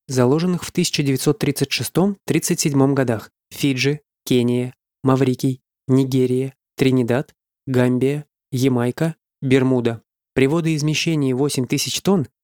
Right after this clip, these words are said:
они несли двенадцать ста пятидесяти двух миллиметровых орудий. Кроме них,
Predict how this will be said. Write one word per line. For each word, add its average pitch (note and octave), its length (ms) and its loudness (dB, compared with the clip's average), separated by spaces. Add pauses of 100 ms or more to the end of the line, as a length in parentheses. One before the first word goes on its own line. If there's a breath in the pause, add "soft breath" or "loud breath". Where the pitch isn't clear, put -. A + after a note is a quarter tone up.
(120)
они C3 220 2
несли E3+ 320 -2
двенадцать C#3 500 0
ста - 180 -2
пятидесяти C3+ 440 -2
двух C3 260 0
миллиметровых B2+ 600 2
орудий. A2+ 480 0 (280)
Кроме B2+ 300 2
них, C3 300 -4